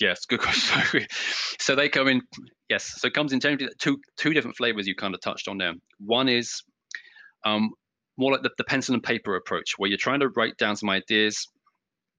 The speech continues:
in maths with either some kind of, you know, pure maths or some kind of algorithm that you think that the brain is implementing or some group of neurons implementing, and try and work through the consequences of that to make predictions for experiments.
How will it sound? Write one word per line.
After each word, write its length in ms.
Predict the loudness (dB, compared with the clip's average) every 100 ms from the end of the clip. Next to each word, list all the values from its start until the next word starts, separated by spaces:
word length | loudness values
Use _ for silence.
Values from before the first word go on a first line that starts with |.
| _ -8 -2
in 160 | 2
maths 320 | 2 0 -4
with 160 | -2 0
either 420 | 2 2 4 2 -2 -16 _ _ -8
some 300 | -2 0 0
kind 200 | 0 0
of, 120 | -4
you 60 | -6
know, 100 | -6 -6 _
pure 180 | -2 0
maths 260 | 2 -2 -4
or 100 | -4
some 160 | -2
kind 160 | -2 -2
of 60 | -2
algorithm 600 | -2 0 2 2 2 -4 _ -20 -20 -14 -4
that 100 | -2
you 100 | -2
think 440 | -2 0 2 0 -4
that 140 | -4
the 80 | -4
brain 320 | 0 2 2 0
is 320 | -4 -4 -8 -14 _ _ _
implementing 540 | -4 0 0 0 0 -2
or 80 | -2
some 220 | -2 0
group 280 | -2 -4 -4
of 100 | 0
neurons 240 | 2 0
implementing, 600 | -4 -4 -4 -2 -4 -6 -10
and 80 | -6
try 160 | -2 0
and 100 | 0
work 260 | 2 0 0
through 160 | 0
the 60 | 0
consequences 640 | 2 0 0 -4 -4 -4
of 100 | -2
that 180 | 0 0
to 80 | -2
make 140 | -4
predictions 460 | -2 -2 -2 -4 -4
for 100 | -2
experiments. 600 | -2 -4 -4 -6 -12 -18